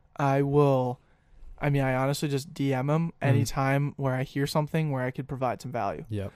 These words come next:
Speaker 1: So, like, his Elon Musk podcast, they talked about um, watches, and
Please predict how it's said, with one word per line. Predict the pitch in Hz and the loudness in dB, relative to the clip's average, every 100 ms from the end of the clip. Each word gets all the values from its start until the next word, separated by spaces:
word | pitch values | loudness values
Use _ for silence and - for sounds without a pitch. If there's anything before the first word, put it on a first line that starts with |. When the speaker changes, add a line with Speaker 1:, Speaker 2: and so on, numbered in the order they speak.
| - | -10
Speaker 1:
So, | - | 0
like, | 143 139 - | 2 0 -2
his | 160 139 | -2 0
Elon | 131 156 156 135 | 2 2 4 4
Musk | 131 - | 0 0
podcast, | 131 127 143 131 - | -2 -2 -2 -2 -4
they | 131 | -2
talked | 131 127 - | 0 -2 -2
about | 127 127 117 _ - - - 143 | 0 0 -2 _ -20 -20 -8 -2
um, | 131 127 | 0 0
watches, | 123 127 123 156 143 127 - | 2 2 2 2 0 0 -8
and | - 139 131 127 127 120 | -6 -2 -2 -2 -4 -8